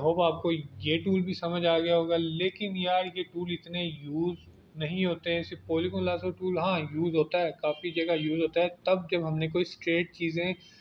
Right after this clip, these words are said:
cut करनी हो, उसके background cut करना हो, या उसको selection के अंदर लेकर आना हो, या उसकी अलहदा लेयर ले-, लेनी हो, तब ये पॉलीगॉन लासो tool यूज़ होता है और बहुत ज़्यादा यूज़ होता है।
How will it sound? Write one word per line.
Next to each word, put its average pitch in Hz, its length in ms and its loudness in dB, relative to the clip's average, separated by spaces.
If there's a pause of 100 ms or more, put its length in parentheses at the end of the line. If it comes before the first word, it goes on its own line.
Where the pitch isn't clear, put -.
(580)
cut 180 220 4
करनी 165 320 2
हो, 165 220 4
उसके 165 220 0
background 165 500 6
cut 165 200 2
करना 160 240 0
हो, 165 180 0
या 165 220 2
उसको 175 440 -2
selection 175 500 2
के 180 100 -4
अंदर 175 220 2
लेकर 160 320 2
आना 151 180 0
हो, 160 140 0
या 165 120 4
उसकी 160 220 0
अलहदा 165 240 4
लेयर 175 240 4
ले-, 165 380 0
लेनी 156 320 -2
हो, 160 200 -2 (400)
तब 190 140 6
ये 202 80 4
पॉलीगॉन 175 420 2
लासो 170 300 2
tool 170 220 -4
यूज़ 165 220 -2
होता 165 220 0
है 165 80 4
और 160 300 0 (240)
बहुत 208 180 4
ज़्यादा 226 160 6
यूज़ 196 300 2
होता 175 260 2
है। 160 160 0